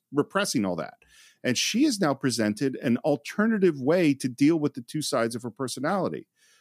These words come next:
As a Vulcan, you can be fully Vulcan and study this thing, and you can be fully human and enjoy the thing. You don't have to repress one side of yourselves. You can embrace both sides of yourselves if you come with me.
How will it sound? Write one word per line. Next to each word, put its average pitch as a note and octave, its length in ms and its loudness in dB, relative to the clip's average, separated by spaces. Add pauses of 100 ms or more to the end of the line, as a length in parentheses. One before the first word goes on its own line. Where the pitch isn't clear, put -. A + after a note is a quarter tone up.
(140)
As G#2+ 120 -2
a A2+ 80 4
Vulcan, A2+ 400 0
you B2+ 80 2
can C#3 160 0
be C3 100 -2
fully A#3+ 380 2
Vulcan D3 500 0 (160)
and A#2 140 -6
study A#2+ 320 0
this F2+ 180 -6
thing, F#2+ 320 -6 (500)
and D3+ 560 2
you A#2 100 0
can A2 180 -2
be G2+ 140 -2
fully A#2 340 2
human G2 580 0 (280)
and G#2 140 -4
enjoy G#2+ 600 0
the F#2 120 -4
thing. D2+ 380 -10 (320)
You A2+ 100 -2
don't D3 480 0
have A#2 260 -4
to A2+ 80 -4
repress F#2+ 480 -4
one F#2+ 200 0
side E2+ 280 -4
of D#2+ 80 -8
yourselves. F2 480 -4 (220)
You - 100 2
can C3 160 0
embrace B2 580 0
both C#3+ 360 0
sides F2 400 -2
of E2 100 -10
yourselves F#2 560 -4
if A#2+ 220 -4
you B2+ 80 0
come F#2+ 200 -4
with F#2 140 -10
me. F2+ 220 -4